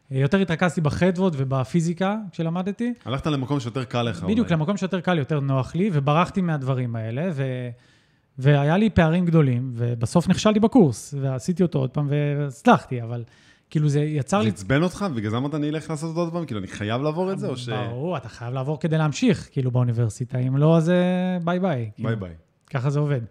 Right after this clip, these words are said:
Speaker 2: <laughs>
Speaker 1: אה, והתעקשתי, ובסוף, כאילו, אתה יודע, זה היה קורס ראשון בג'אווה, ולא באתי בכלל מהעולם הזה, ואתה מגיע, חצי מהאנשים שם בכלל מגיעים שמונה מאתיים כזה, ואתה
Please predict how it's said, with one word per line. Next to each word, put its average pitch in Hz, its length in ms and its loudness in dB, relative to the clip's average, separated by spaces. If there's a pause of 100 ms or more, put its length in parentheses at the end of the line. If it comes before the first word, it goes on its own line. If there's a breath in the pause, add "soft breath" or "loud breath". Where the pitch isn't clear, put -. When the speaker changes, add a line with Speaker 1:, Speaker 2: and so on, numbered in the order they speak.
(200 soft breath)
Speaker 2:
<laughs> - 460 -12
Speaker 1:
אה, 135 360 -2
והתעקשתי, 165 760 4
ובסוף, 208 300 2
כאילו, 202 380 6
אתה - 160 -8
יודע, 147 180 2
זה 127 80 0
היה 143 80 2
קורס 185 260 0
ראשון 170 240 0
בג'אווה, 180 440 0 (540)
ולא 185 160 2
באתי 226 200 2
בכלל 190 220 0
מהעולם 175 380 2
הזה, 214 140 -2
ואתה 143 220 -4
מגיע, 147 360 0
חצי 170 240 -4
מהאנשים 151 340 -4
שם 147 120 -4
בכלל 135 200 -6
מגיעים 139 240 -2
שמונה 147 240 -4
מאתיים 202 340 -4
כזה, 175 220 -2
ואתה 135 300 -4